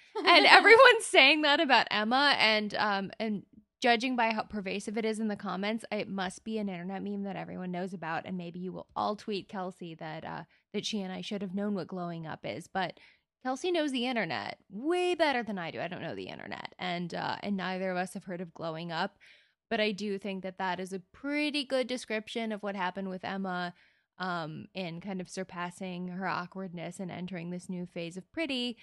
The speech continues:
Speaker 1: which, uh, is unfortunately right now correlative to her being very bitchy. But, um, but hopefully she will, um, whatever witty term is for, like, nicing up, hopefully that will happen soon.
Speaker 2: So we do a few things.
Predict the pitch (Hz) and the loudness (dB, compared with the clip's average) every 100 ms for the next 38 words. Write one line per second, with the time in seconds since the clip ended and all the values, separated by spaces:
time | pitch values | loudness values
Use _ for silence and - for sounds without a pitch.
0 | - - _ _ 196 202 - - - 92 | -18 -20 _ _ -4 -4 -4 -4 -4 -2
1 | 80 69 185 _ _ _ _ _ _ - | -2 -4 -8 _ _ _ _ _ _ -10
2 | 170 190 202 180 185 - 185 156 151 143 | -4 -4 -4 -6 -8 -8 -8 -8 -8 -8
3 | - - - - - - - 185 175 - | -8 -8 -10 -12 -12 -14 -14 -14 -14 -16
4 | - - - - - - - - - - | -20 -20 -20 -20 -20 -20 -20 -14 -10 -10
5 | - 185 180 190 190 202 208 202 202 196 | -8 -8 -6 -6 -6 -6 -8 -8 -8 -8
6 | - 180 170 156 - - - - 156 - | -10 -10 -8 -10 -12 -12 -12 -12 -16 -20
7 | _ _ _ 196 196 196 208 190 175 175 | _ _ _ -6 -4 -4 -6 -6 -6 -6
8 | 180 185 - - 190 185 208 180 202 196 | -6 -6 -6 -8 -6 -4 -2 -2 -4 -6
9 | - 190 170 175 175 190 - 226 233 247 | -6 -8 -8 -8 -6 -6 -4 -4 -2 -2
10 | 262 - - _ - 196 208 170 - 170 | -4 -12 -20 _ -14 -4 -4 -4 -8 -8
11 | 160 - - 202 - - 190 _ _ _ | -10 -12 -12 -12 -14 -20 -20 _ _ _
12 | _ - - 277 247 233 226 - _ _ | _ -16 -4 0 2 2 0 -4 _ _
13 | _ - 254 254 277 285 247 - 254 294 | _ -8 -2 0 0 -2 -4 -4 -6 -4
14 | 277 254 254 262 269 | -4 -2 0 0 -2